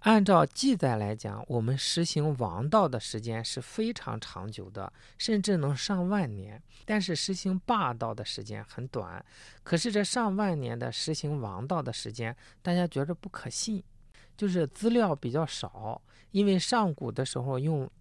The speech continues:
道来治理天下，大家自然而然就是天下太平，所以这是一段时期。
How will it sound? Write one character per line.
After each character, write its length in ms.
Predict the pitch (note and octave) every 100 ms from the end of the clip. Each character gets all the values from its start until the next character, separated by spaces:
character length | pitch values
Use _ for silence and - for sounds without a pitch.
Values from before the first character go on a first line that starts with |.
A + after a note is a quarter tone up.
| _
道 280 | A#3 A#3+ D3
来 200 | A2 A2
治 180 | - B2
理 140 | G#2
天 260 | F2+ - G#2
下， 300 | G2+ G#2 - - - -
大 140 | A3 G#3
家 200 | G3+ G3+
自 240 | - B3+
然 220 | C#3+ C#3
而 240 | - D3 F3
然 280 | C3 A2+ D#3
就 140 | F3
是 180 | - A2
天 320 | - - C3
下 220 | - A#2
太 320 | - - B2 G#2+
平， 200 | - - - - - - - -
所 120 | G#3
以 60 |
这 220 | F3+ C4 G#3+
是 340 | - C3+ B2 - - -
一 180 | A#2+ A#2+
段 240 | C#3+ A#2
时 180 | - A2
期。 300 | - -